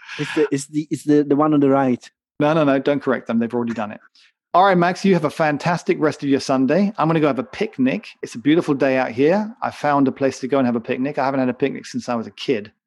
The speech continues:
Speaker 2: So I'm gonna go
Speaker 1: Mm.
Speaker 2: picnic.
Speaker 1: Why, why
Speaker 2: I actually
Speaker 1: you
Speaker 2: don't have any food, so I'm hoping that the ex is going to, I'm gonna go with the ex and the son, and we're hopefully gonna, um, hopefully one of them's gonna buy some food.
Speaker 1: Okay. Are, are you, are you probably,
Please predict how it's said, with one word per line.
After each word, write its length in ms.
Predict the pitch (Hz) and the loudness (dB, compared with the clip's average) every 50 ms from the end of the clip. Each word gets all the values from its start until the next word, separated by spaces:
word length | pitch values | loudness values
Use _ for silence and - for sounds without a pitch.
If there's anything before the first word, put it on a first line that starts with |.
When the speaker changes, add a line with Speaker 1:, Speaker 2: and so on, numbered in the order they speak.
| _ _ _ _ _ _ _ _ _ _ _ _ _ | _ _ _ _ _ _ _ _ _ _ _ _ _
Speaker 2:
So 80 | - | -6
I'm 100 | - 120 | -2 0
gonna 140 | 120 123 135 | 2 2 4
go 80 | 180 156 | 2 2
Speaker 1:
Mm. 40 | - | 0
Speaker 2:
picnic. 360 | 143 143 _ 127 120 120 _ - _ _ _ _ _ _ _ _ _ - | 0 -4 _ -12 -12 -12 _ -20 _ _ _ _ _ _ _ _ _ -2
Speaker 1:
Why, 160 | 110 120 101 | -2 0 2
why 100 | 117 127 | 2 2
Speaker 2:
I 40 | 131 | 2
actually 100 | 131 135 | 4 4
Speaker 1:
you 60 | 131 | 4
Speaker 2:
don't 120 | 127 123 | 2 2
have 80 | 131 127 | 0 -2
any 140 | 120 123 120 | -2 -4 -4
food, 280 | - - 143 131 117 | -4 -2 -2 -2 -2
so 60 | - 127 | -2 -6
I'm 60 | 113 | -4
hoping 280 | 113 131 - - 123 113 | -4 -4 -4 -2 -4 -4
that 120 | - - _ _ _ _ | -4 -8 _ _ _ _
the 80 | - 127 | -6 -6
ex 220 | 123 123 - - - | -6 -6 -8 -16 -20
is 80 | 117 | -18
going 160 | - - - 113 | -12 -10 -10 -6
to, 100 | 110 120 | -4 -4
I'm 80 | 131 | -2
gonna 140 | 147 147 147 | -2 0 2
go 100 | 143 139 | 2 2
with 80 | 131 127 | 2 2
the 120 | 135 135 | 2 0
ex 240 | 147 - - - - | 0 -2 -6 -8 -6
and 100 | 131 120 | -6 -6
the 60 | 113 | -6
son, 400 | - - - 120 107 110 120 123 _ _ _ _ _ _ _ _ _ _ | -8 -8 -6 -6 -6 -6 -8 -10 _ _ _ _ _ _ _ _ _ _
and 160 | 127 123 117 117 | -10 -8 -8 -6
we're 360 | 117 123 117 120 120 120 _ - | -4 -4 -4 -4 -4 -6 _ -12
hopefully 400 | - 135 139 139 - - 127 120 | -8 -8 -8 -10 -10 -16 -14 -12
gonna, 360 | 120 113 117 113 113 113 113 - _ | -8 -8 -6 -6 -6 -8 -10 -10 _
um, 300 | 113 113 113 113 110 107 | -12 -10 -8 -10 -8 -8
hopefully 240 | 104 143 139 - 123 | -8 -10 -8 -8 -4
one 160 | 117 123 123 | -2 -2 -2
of 60 | 117 | -2
them's 180 | 113 120 120 113 | -2 -2 -2 -4
gonna 120 | - 104 101 | -6 -16 -14
buy 180 | - 104 104 | -14 -16 -16
some 180 | 104 - - 107 | -16 -18 -20 -20
food. 300 | - - _ 113 110 - _ _ _ _ _ _ - | -20 -20 _ -20 -20 -20 _ _ _ _ _ _ -20
Speaker 1:
Okay. 240 | - - 117 131 156 127 | -10 -10 -10 -10 -8 -8
Are, 160 | - 110 110 | -6 -4 -2
are 100 | 110 139 | 0 2
you, 260 | 143 143 143 139 139 127 | 2 4 2 2 2 2
are 60 | 131 | 2
you 140 | 135 135 131 | 2 2 2
probably, 460 | 123 - 151 143 135 127 123 123 117 | 2 2 2 4 4 4 4 2 0